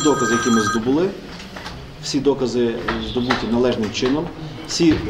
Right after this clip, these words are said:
всі слідчі дії, в тому числі негласні слідчо-розшукові дії, з-, проводились відповідно до ухвал слідчих суддів, тобто перевірено док-, законність, над-, надане, є судом надано дозвіл на проведення цих слідчих, що свідчить про їх законність. І,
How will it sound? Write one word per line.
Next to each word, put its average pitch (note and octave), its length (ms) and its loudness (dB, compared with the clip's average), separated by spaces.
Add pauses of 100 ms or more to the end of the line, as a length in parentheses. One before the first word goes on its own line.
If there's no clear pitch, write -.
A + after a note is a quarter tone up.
(180)
всі D3+ 380 2
слідчі C3+ 580 -2
дії, B2+ 160 4
в F#2+ 80 0
тому A#2+ 220 4
числі A#2+ 180 0
негласні B2 440 2
слідчо-розшукові A#2 600 -2 (100)
дії, A2+ 260 0
з-, G2+ 140 -10
проводились A2 460 0 (340)
відповідно A#2+ 560 2
до B2+ 80 4
ухвал A#2 600 0 (100)
слідчих - 440 -4
суддів, A2+ 420 -2 (140)
тобто A#2 260 -2
перевірено A#2+ 560 2
док-, A#2+ 200 -4 (180)
законність, A#2+ 600 2 (520)
над-, B2 240 2
надане, C3 340 4 (580)
є B2+ 280 4
судом B2+ 260 2
надано A#2+ 320 4 (440)
дозвіл C3 240 4
на B2 100 4
проведення B2 380 2
цих D#3 120 -6
слідчих, C#3 200 -2
що A#2+ 100 -4
свідчить A#2+ 180 -8
про B2 100 0
їх G#2 100 0
законність. A2 580 0 (680)
І, D3+ 280 6